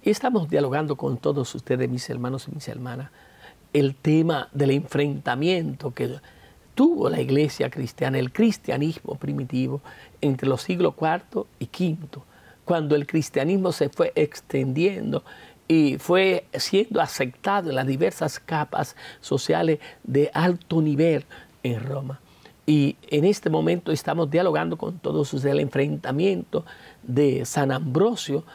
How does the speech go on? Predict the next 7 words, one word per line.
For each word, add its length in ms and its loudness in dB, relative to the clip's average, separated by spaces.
de 200 0
Milán, 480 2
obispo 720 -2
de 180 0
Milán, 400 -2
y 300 0
Símaco, 640 -2